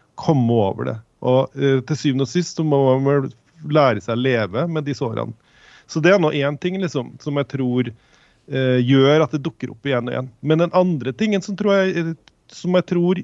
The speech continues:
gjør at dette spesielt dukker opp i Norsk Luthersk Misjonssamband igjen og igjen, det er vel det jeg vil, det jeg mener at dokum-, at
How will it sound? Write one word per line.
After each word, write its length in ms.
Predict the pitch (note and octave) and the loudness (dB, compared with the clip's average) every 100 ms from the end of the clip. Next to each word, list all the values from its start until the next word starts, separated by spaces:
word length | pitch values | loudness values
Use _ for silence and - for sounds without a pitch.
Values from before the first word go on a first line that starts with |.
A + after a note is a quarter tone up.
| - | -6
gjør 320 | D3 D3+ E3 | 0 2 2
at 120 | D3+ F3 | 0 -4
dette 220 | D3 C3+ | -4 -6
spesielt 1000 | - - F3+ - - D3 F#3 B3 D3+ - C3+ | -8 -6 -6 -6 -4 2 2 2 -4 -12 -8
dukker 260 | D3+ - A2+ | -6 -4 -2
opp 100 | B2+ | -2
i 60 | |
Norsk 240 | A#2+ A2+ B2+ | -2 -4 -8
Luthersk 300 | G#2+ G#2+ A2 | -8 -10 -10
Misjonssamband 560 | A2 A2+ A2+ A2 A2+ | -6 -6 -6 -6 -4
igjen 180 | A#2 A#2 | -2 -2
og 60 | A2+ | -4
igjen, 120 | A#2+ - - - _ _ _ - - | -6 -10 -20 -20 _ _ _ -16 -2
det 180 | C3+ E3 | 4 6
er 100 | D3 | 6
vel 180 | A#2 A#2+ | 4 0
det 100 | A#2+ | 0
jeg 160 | A#2 A#2 | 0 -2
vil, 300 | B2 B2+ B2 _ _ - | -2 -4 -8 _ _ -18
det 300 | C3+ B2 C3 | -10 -2 2
jeg 460 | B2+ B2+ _ - C#3+ | 2 0 _ -6 -4
mener 500 | D3 C#3 C3 A2 G2+ | -2 0 0 0 -4
at 60 | C3 | -6
dokum-, 500 | - C#3 C#3 C#2 C2+ | -6 -6 -6 -8 -2
at 380 | B2 A#2+ - | -2 -2 -6